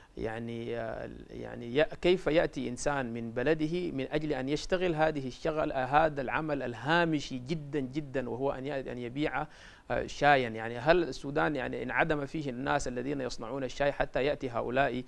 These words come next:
آه، من خارج البلدان ليأتوا ويقدموا لنا كيفية تقديم الشاي؟ وهل هم فقط يقدمون الشاي أو يقدمون أشياء أخرى؟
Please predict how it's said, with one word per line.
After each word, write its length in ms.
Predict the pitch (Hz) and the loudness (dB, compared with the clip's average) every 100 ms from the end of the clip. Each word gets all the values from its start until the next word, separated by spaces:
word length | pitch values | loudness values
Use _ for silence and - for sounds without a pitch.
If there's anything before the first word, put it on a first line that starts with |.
| - - - - | -12 -20 -20 -10
آه، 380 | 123 117 120 113 | -4 -2 -2 -4
من 580 | 117 120 117 117 120 120 | -6 -10 -8 -10 -10 -8
خارج 480 | - 156 156 151 131 | 6 10 10 8 2
البلدان 600 | 123 127 123 139 147 139 | -2 -2 0 2 4 2
ليأتوا 420 | 131 147 147 127 | 2 2 0 -2
ويقدموا 640 | 123 120 156 135 135 127 | -2 2 0 0 -2 0
لنا 280 | 139 135 135 - - - | 0 0 -4 -6 -20 -4
كيفية 420 | 135 120 170 160 | -2 -2 0 2
تقديم 520 | 135 135 - 139 147 - | 2 0 -2 0 0 -2
الشاي؟ 440 | 117 - 147 147 | -6 4 6 6
وهل 260 | 135 139 170 | 4 4 4
هم 160 | 165 | 4
فقط 320 | 160 160 151 135 | 4 4 4 0
يقدمون 540 | 123 127 127 143 143 | -2 -2 -2 -2 -2
الشاي 360 | 123 139 143 123 | -2 0 0 0
أو 100 | 120 | -4
يقدمون 560 | 120 127 123 135 143 | -4 -4 -4 -4 -4
أشياء 600 | 123 120 135 131 127 139 | -4 -2 2 2 0 0
أخرى؟ 280 | 151 131 | 0 2